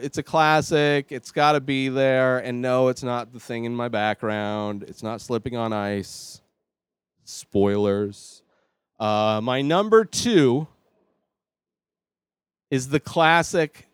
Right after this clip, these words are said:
somebody walking, not paying attention,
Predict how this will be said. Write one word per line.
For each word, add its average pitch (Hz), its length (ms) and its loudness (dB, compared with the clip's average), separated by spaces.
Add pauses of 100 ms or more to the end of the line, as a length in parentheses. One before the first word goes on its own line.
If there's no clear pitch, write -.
(160)
somebody 190 680 2
walking, 190 880 0
not 135 420 0
paying 202 320 -2
attention, 156 800 0